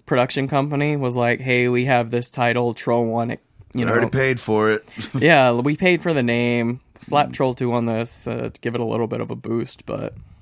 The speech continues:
Speaker 1: we've seen how that
Speaker 2: They
Speaker 1: went.
Speaker 2: should have known this shit was doomed since Dump Street, bro. Like, yeah, we, we're titling it Troll Two, even though we literally make no reference to a troll at all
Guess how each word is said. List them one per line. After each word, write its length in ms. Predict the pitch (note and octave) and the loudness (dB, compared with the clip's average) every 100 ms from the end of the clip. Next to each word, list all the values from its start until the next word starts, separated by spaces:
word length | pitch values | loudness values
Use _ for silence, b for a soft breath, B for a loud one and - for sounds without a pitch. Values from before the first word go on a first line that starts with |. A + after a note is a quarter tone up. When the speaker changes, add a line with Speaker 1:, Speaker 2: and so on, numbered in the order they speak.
| - | -20
Speaker 1:
we've 80 | - | -18
seen 160 | - - | -14 -12
how 80 | - | -12
that 240 | D2 - | -12 -6
Speaker 2:
They 60 | G#2 | -2
Speaker 1:
went. 80 | |
Speaker 2:
should 140 | - F#2+ | -2 -2
have 60 | F2+ | -2
known 180 | F#2+ F#2 | 0 0
this 100 | F#2 | 0
shit 240 | - G#2+ | 0 -2
was 140 | F2 | -6
doomed 320 | - F2+ G2 F2 | -6 -2 -2 -2
since 240 | E2 D2+ | -4 -8
Dump 320 | - E2+ E2+ | -8 -6 -6
Street, 300 | - D#2 D#2 | -6 -6 -6
bro. 340 | B1 E2 E2+ E2 F#2+ | -6 -6 -6 -8 -14
Like, 760 | - C#2 C#2+ D2 C#2 - - b b b b b b b b b b | -16 -14 -12 -12 -14 -18 -20 b b b b b b b b b b
yeah, 300 | F2 F#2 F#2+ | -4 0 0
we, 200 | G2+ G#2 G2 | 2 0 -2
we're 100 | F#2 | -4
titling 480 | A#2 A2 G#2+ G2 | 2 4 4 0
it 60 | F2 | -2
Troll 280 | - F#2 F2+ | -2 -2 0
Two, 360 | - F#2+ F#2 F2+ | 0 0 0 0
even 200 | E2+ F2 | -2 -2
though 100 | E2 | -4
we 140 | E2+ E2 _ G2 | -6 -10 _ -8
literally 600 | F#2+ F#2+ F2 E2+ E2+ E2 | -2 0 0 -2 -2 -2
make 240 | E2+ D#2 | -2 -2
no 260 | D#2+ E2+ D#2+ | -2 -2 -2
reference 420 | D#2+ D2+ C#2+ C2 | -4 -8 -10 -8
to 100 | - | -8
a 40 | B1 | -8
troll 380 | - B1 G#1+ G1+ | -8 -8 -8 -12
at 80 | G1+ | -8
all 420 | - G#3 - G1+ | -6 -6 -8 -16